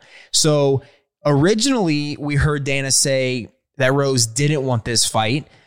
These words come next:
because it was too much pressure. Now he's kind of backtracking in a way without saying it, saying that that is the hope they can get that done.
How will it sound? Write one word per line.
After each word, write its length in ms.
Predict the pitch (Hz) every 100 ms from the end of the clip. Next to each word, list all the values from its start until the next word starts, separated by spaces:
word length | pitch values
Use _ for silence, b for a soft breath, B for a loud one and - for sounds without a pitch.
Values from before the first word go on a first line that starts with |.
| b
because 280 | 135 147 135
it 40 |
was 120 | 127 113
too 160 | 147
much 240 | 127 113 -
pressure. 500 | 151 143 - 147 143
Now 380 | 131 139 147
he's 260 | 135 143 123
kind 320 | - 139 135
of 240 | 131 117 131 b b _ -
backtracking 680 | 175 196 - 160 156 151 143
in 80 |
a 40 | 135
way 420 | 131 131 131 131
without 360 | 127 123 113 -
saying 340 | - 127 120
it, 140 | 120
saying 280 | - 127 123
that 200 | 123 117
that 140 | 120 127
is 160 | 123
the 100 | 120
hope 220 | 113 127
they 100 | 123
can 140 | 117 120
get 140 | 117
that 200 | 117 110
done. 380 | 120 120 117 113